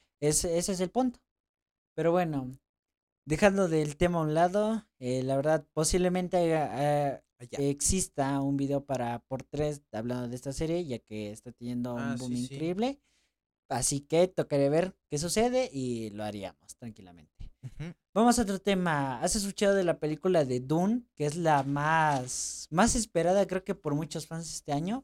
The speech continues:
Speaker 1: por
Speaker 2: Por
Speaker 1: el
Speaker 2: los
Speaker 1: cast.
Speaker 2: fans del libro, creo que más. Es
Speaker 1: Sí,
Speaker 2: que,
Speaker 1: o sea,
Speaker 2: es que
Speaker 1: yo
Speaker 2: ha
Speaker 1: creo
Speaker 2: habido
Speaker 1: que
Speaker 2: mucho inten-, muchos intentos de, de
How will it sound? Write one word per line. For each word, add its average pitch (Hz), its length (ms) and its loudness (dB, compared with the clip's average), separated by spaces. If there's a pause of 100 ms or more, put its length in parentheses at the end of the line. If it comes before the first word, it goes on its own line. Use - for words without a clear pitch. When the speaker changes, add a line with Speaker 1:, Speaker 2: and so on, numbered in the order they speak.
Speaker 1:
por 147 120 0
Speaker 2:
Por - 20 -
Speaker 1:
el 131 80 -2
Speaker 2:
los - 100 -2
Speaker 1:
cast. 165 180 2
Speaker 2:
fans 180 260 -6
del 131 180 -6
libro, 127 320 -8
creo - 180 -14
que - 100 -18
más. 104 300 -14
Es 151 120 -6
Speaker 1:
Sí, 262 420 4 (120)
Speaker 2:
que, - 120 -8
Speaker 1:
o 240 80 6
sea, 269 80 12
Speaker 2:
es 277 80 6
que 233 40 4
Speaker 1:
yo 277 60 10
Speaker 2:
ha 175 40 4
Speaker 1:
creo 175 100 4
Speaker 2:
habido 185 100 0
Speaker 1:
que 180 60 -2
Speaker 2:
mucho 175 220 -6
inten-, 160 360 -10
muchos 160 300 -8
intentos 143 480 -10
de, 107 800 -6
de 110 420 -10